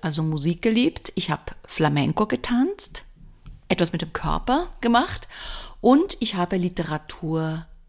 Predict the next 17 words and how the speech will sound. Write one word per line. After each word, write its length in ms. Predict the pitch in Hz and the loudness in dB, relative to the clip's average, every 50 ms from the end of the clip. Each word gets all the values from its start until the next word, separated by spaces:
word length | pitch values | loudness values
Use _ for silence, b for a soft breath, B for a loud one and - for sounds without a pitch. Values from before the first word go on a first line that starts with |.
| - - | -18 -8
geliebt. 560 | - 175 - 143 139 135 - - - - - - | -4 -4 -2 -2 -4 -6 -6 -8 -10 -10 -6 -4
Und 140 | - 160 - | -4 -4 -2
für 100 | - 175 | -2 0
mich 220 | 180 214 214 - | 0 2 4 4
war 80 | 202 175 | 4 4
das 160 | 175 165 - | 2 2 0
so 100 | - 165 | -2 -2
klar, 480 | - - - 208 226 277 370 392 - - - | -2 -2 0 2 2 2 0 -2 -6 -10 -6
super, 440 | - - 254 254 - 311 294 285 B B B B B B B | -4 -2 -2 -2 0 -2 -2 -2 B B B B B B B
wo 120 | 190 196 | 0 0
kann 220 | 196 - 180 170 175 | 2 2 0 0 2
man 100 | 170 165 | 2 0
das 280 | 170 170 - - - | 2 2 0 0 -2
zusammen 540 | - - 180 156 156 175 180 190 196 196 185 | -2 -6 -4 -2 2 2 2 2 2 0 0
vereinen? 680 | 185 - 165 - - 156 175 202 226 247 254 254 285 277 - _ _ | 0 0 0 0 2 4 4 4 4 4 4 2 0 -2 -8 _ _
Im 220 | - 156 151 147 - | -2 -2 -2 -2 -2
Theater. 560 | - 160 - - - 139 - - - 160 | -4 -4 -6 -6 -8 -10 -10 -10 -12 -12